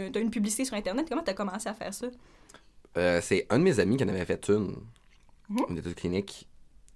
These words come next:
Speaker 2: Puis, euh, il avait fait de l'argent, puis c'était il y a quand même longtemps, j'étais au cégep. Puis, euh, il avait fait à Montréal. Les premières que je faisais, c'était à Montréal, par exemple.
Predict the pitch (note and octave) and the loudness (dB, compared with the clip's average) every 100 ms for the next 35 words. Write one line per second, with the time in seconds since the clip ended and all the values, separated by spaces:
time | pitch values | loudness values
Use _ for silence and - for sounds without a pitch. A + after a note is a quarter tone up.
0 | - - E2+ E2+ E2+ E2 D#2+ E2 E2 E2 | -16 -8 -4 0 2 2 0 -2 -4 -6
1 | - - D#2+ E2 D#2+ E2+ E2 - - F2+ | -10 -12 -6 -4 -2 -4 -6 -12 -14 -4
2 | E2+ E2+ A2+ A#2+ G#2+ E2 - F2 F2 G#2+ | -2 2 4 4 2 -6 -4 -4 0 2
3 | C3 F2+ F#2+ F#2+ F#2 G#2+ A2+ F2+ - E2+ | 2 4 4 2 2 -2 -2 -4 -2 2
4 | G2+ - - - - - - - - - | 2 2 -12 -18 -18 -20 -20 -20 -20 -20
5 | - - - G2 F#2+ F#2+ F2+ F2+ F2 F2 | -20 -16 -8 0 6 6 8 6 4 0
6 | F2 D#2+ - - - F2+ A#2 C3 G2+ F#2+ | -2 -6 -12 -10 -6 -2 4 6 8 10
7 | G2+ F#2+ F2+ G2 F#2 - E2+ G2+ F2 E2 | 10 8 4 0 0 -2 0 0 -2 -2
8 | E2 E2 F2 E2+ D#2+ D#2 F2 F#2 | -2 -2 -4 -2 -4 -4 -4 -6